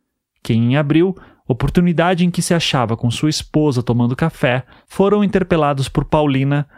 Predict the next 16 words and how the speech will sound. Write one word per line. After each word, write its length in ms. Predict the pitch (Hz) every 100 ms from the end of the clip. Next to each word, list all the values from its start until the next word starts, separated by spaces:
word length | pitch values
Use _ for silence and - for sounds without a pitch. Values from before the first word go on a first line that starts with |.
| -
a 120 | 135
qual 200 | 135 151
perguntou 720 | 143 185 185 190 180 165 139
à 40 | 120
sua 220 | - 160
esposa 560 | 160 117 143 143 123 113
se 220 | - 135
esta 360 | 123 135 -
lia 320 | 123 120 123 123
a 60 |
sorte, 560 | 120 - 107 131 - - _ _ _ _
tendo 200 | 139 127
em 40 | 120
resposta 640 | 104 139 - 127 123 -
que 140 | - 170
não, 320 | 165 147